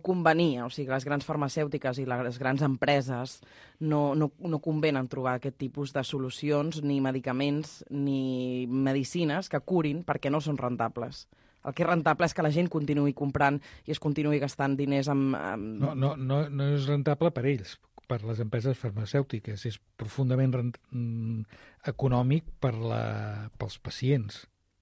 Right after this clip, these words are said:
Speaker 2: no? Diguem-ne
Speaker 1: Sí, sí, o sigui, no és rentable
Speaker 2: La,
Speaker 1: pel
Speaker 2: la
Speaker 1: sistema, perquè, per exemple, mm, per exemple, als Estats Units, moltes, moltes grans empreses farmacèutiques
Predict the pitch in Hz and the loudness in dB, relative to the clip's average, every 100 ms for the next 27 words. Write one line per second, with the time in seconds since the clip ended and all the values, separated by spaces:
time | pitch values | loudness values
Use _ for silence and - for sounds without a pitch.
0 | - 131 214 - - _ _ - 107 110 | -4 -2 -2 -4 -20 _ _ -14 -8 -4
1 | 110 104 - - - 202 233 156 147 175 | -4 -6 -10 -10 0 2 4 2 4 4
2 | 175 202 147 220 220 190 160 143 220 220 | 4 4 4 6 8 8 4 8 10 10
3 | 165 151 147 147 165 156 160 143 - 156 | 8 4 4 4 4 6 4 4 -2 0
4 | 147 139 127 123 131 139 135 151 156 151 | 2 0 -2 -6 -4 -4 -2 -2 -2 0
5 | 151 147 175 170 196 - - 151 147 135 | -2 0 2 2 0 -6 -8 -4 -2 2
6 | 160 147 - 147 143 160 147 156 151 151 | 2 2 -4 -4 0 0 2 2 4 2
7 | 139 156 151 151 - 147 139 139 170 165 | 2 0 0 -4 -8 -10 -8 -6 -4 -2
8 | 156 143 170 - | -2 0 0 0